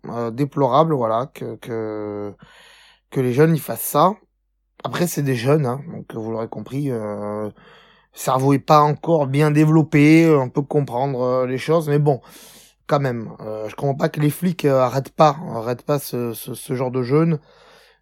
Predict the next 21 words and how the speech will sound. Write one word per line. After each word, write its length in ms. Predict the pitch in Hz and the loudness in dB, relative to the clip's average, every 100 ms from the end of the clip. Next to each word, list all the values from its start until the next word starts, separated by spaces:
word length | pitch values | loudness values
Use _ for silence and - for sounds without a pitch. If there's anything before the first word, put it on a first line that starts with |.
| - | -14
bien 360 | 113 127 165 165 | -6 -2 0 0
que, 300 | - 165 180 | 0 2 2
bah, 760 | 123 123 147 131 117 - - | 0 0 2 0 -2 -10 -12
c'est 160 | - 113 | -10 -6
vrai 180 | 120 143 | -4 -4
que 40 | |
des 180 | 123 123 | -2 -2
jeunes 160 | 135 | 0
en 80 | 131 | -2
scout, 300 | 120 - 180 | -4 -6 -4
c'est 140 | - 127 | -4 -2
quand 120 | 151 | 0
même 160 | 165 | 2
des 100 | 156 | 0
passoires, 500 | 151 147 135 165 151 | -2 -4 0 2 2
les 80 | 127 | 2
flics, 300 | 113 113 101 | -4 -8 0
hein, 160 | 160 170 | 2 2
mais 100 | 127 | -2
bon, 160 | 117 | -6
bref. 340 | 120 131 - | -4 -4 -6